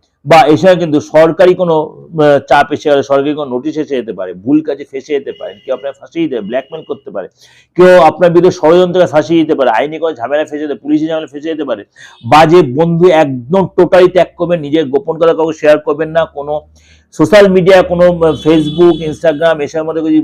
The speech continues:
কোনো, উম, প্রলোভিত হয়ে কোনো কারোর সাথে যোগাযোগ করে ফেঁসে যেতে পারেন। সন্তান যারা আছেন মেষ রাশি, তারা এইভাবে ফেঁসে যেতে পারেন কি, তখন কিন্তু এই নিয়ে টানা হেঁচড়া হবে, নিজের সম্মান যাবে। পেটের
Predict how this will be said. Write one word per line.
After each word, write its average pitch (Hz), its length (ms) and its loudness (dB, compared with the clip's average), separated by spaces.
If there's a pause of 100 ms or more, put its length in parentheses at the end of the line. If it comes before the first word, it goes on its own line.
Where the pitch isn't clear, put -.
(100)
কোনো, 147 140 -10
উম, 120 760 -10 (100)
প্রলোভিত 170 360 0
হয়ে 170 120 0
কোনো 165 220 -8
কারোর 143 320 -10
সাথে 147 140 -8
যোগাযোগ 143 280 -4
করে 156 120 -12
ফেঁসে 147 240 -12
যেতে 127 160 -6
পারেন। 104 140 -6
সন্তান 123 380 -14
যারা 107 220 -4
আছেন 135 260 -10 (640)
মেষ 151 260 0
রাশি, 147 180 2
তারা 156 160 2
এইভাবে 156 220 4
ফেঁসে 147 240 -2
যেতে 160 160 0
পারেন 147 260 2
কি, 123 120 -8
তখন 135 260 -4
কিন্তু 151 140 -6
এই 143 80 -2
নিয়ে 143 140 -8
টানা 131 320 -6
হেঁচড়া 139 320 -2
হবে, 147 160 -4
নিজের 123 280 -14
সম্মান 120 320 -8
যাবে। 90 240 -10 (640)
পেটের 185 260 2